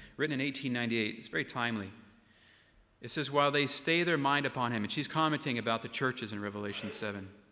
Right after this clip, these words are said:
"While they stay their mind upon him, Jesus, who is their sun and their shield, the blackness and darkness that surround them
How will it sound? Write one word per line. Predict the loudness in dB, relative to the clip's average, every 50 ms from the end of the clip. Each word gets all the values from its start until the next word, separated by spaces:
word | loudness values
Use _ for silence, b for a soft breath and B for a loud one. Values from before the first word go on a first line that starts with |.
| _ _ _ _ _ _ _ _ _ _ _ _ _ _ _ _ -14 -4
"While | -2 0 2
they | 2 0
stay | 0 -2 -2 0 0 2
their | 2 2
mind | 4 4 4 4 2 0
upon | -2 -2 -2 -2 -2 -2
him, | -2 -2 0 0 0
Jesus, | 0 0 0 0 -2 -4 -6 -8 -10 -10 B B B B B B B
who | 0 4 4
is | 4 4 4
their | 2 0 2
sun | 0 -2 -2 0 2 2 2 0 0
and | -2 -2 0 0
their | 0 0
shield, | 0 0 -2 -2 -2 -2 -2 -2 -2 -4 -8 -16 -20 -20 -20 _ _ _ _ _ B B B B B B B B
the | -4 -2
blackness | 0 2 4 6 6 6 6 4 -2 -4 -4 -4 -4 -6 -10 -10 -12 -16 -20 -20 _ _ _ _ _ _ -18 _ -4
and | -2 0 0 0 2
darkness | 4 8 8 8 6 6 2 -2 -2 -2 -2
that | -4 -4 -4 -4
surround | -8 -4 -2 0 2 2 2 2 2 2 0 0
them | 0 -2 -2 -4 -6